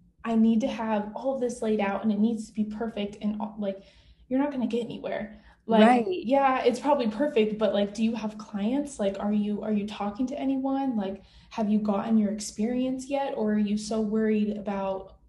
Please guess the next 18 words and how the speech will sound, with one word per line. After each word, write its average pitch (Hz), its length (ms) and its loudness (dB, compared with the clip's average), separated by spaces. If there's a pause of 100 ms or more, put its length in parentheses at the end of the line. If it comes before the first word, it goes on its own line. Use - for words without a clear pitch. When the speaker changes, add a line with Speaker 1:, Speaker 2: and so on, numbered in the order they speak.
(140)
Speaker 2:
Your 190 160 4
Speaker 1:
like, 196 80 2
Speaker 2:
image 214 320 8
and 196 160 2
what 190 120 6
you 208 80 8
Speaker 1:
being 185 80 6
Speaker 2:
look 202 200 4
like. 160 260 6
Speaker 1:
Yeah, 208 400 2 (400)
exactly. 220 600 -2 (240)
So 247 580 4 (180)
it's - 140 2
been 302 120 2
interesting 294 460 0
for 262 100 0
me 254 200 4
because 214 460 2